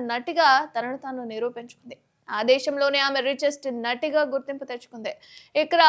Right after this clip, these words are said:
అజీజ్ చిన్నతనంలోనే తండ్రిని కోల్పోయింది. దాంతో చిన్నప్పటి నుంచి తల్లే ఇంటి భారాన్ని మోస్తుంది. చిన్నతనం నుంచే తల్లి పడ్డ కష్టాలను, చేసిన త్యాగాలను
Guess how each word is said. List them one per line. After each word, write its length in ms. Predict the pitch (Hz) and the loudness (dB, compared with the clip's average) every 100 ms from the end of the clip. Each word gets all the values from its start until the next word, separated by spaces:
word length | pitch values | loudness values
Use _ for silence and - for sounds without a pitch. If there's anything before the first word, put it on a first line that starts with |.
| 302 | 6
అజీజ్ 320 | 277 294 294 - | 2 -4 -6 -10
చిన్నతనంలోనే 720 | 320 302 311 302 285 269 262 269 269 | -6 -4 -4 -4 -2 -2 0 -2 -2
తండ్రిని 340 | 262 277 285 254 | -4 -2 -8 -8
కోల్పోయింది. 420 | 240 226 214 233 _ _ - 226 | -8 -10 -16 -20 _ _ -4 -2
దాంతో 260 | 240 269 277 | -2 -4 -10
చిన్నప్పటి 380 | 269 262 269 254 | -8 -6 -6 -6
నుంచి 260 | 247 247 269 277 | -8 -8 -10 -8
తల్లే 300 | 240 220 262 269 | -4 -2 -2 -4
ఇంటి 200 | 233 254 269 | -6 -8 -6
భారాన్ని 340 | 269 254 247 240 | -6 -6 -8 -10
మోస్తుంది. 420 | 240 - 233 214 - - - | -14 -16 -14 -14 -14 -20 -4
చిన్నతనం 500 | 330 349 381 359 339 320 | 0 2 2 0 2 0
నుంచే 280 | 311 349 302 320 330 285 | 0 2 4 4 0 2
తల్లి 200 | 277 320 | 2 2
పడ్డ 240 | 359 302 262 247 | -2 -2 -2 -2
కష్టాలను, 560 | 254 311 302 277 269 311 - | 0 0 2 0 -2 -6 -4
చేసిన 360 | 349 381 392 349 277 | -2 -2 -2 -4 0
త్యాగాలను 540 | 269 262 285 330 311 | 2 4 2 0 0